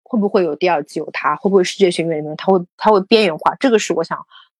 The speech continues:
继续观察下去，就看看这个，你，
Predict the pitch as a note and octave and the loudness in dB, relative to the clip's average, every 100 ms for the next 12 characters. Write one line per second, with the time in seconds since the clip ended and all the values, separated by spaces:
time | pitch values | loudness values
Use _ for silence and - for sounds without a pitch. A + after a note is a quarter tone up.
0 | _ - G#3+ G3+ F#3+ G#3 G3+ A3 - D3+ | _ -4 -2 0 2 4 4 2 -2 -4
1 | F3 - F3+ G#3 A3+ G#3+ B3 A3 G3 F#3 | -8 -8 -8 -2 2 2 4 4 2 0
2 | _ - - - - - - - - - | _ -20 -20 -20 -20 -20 -20 -20 -14 -2
3 | A3 | 0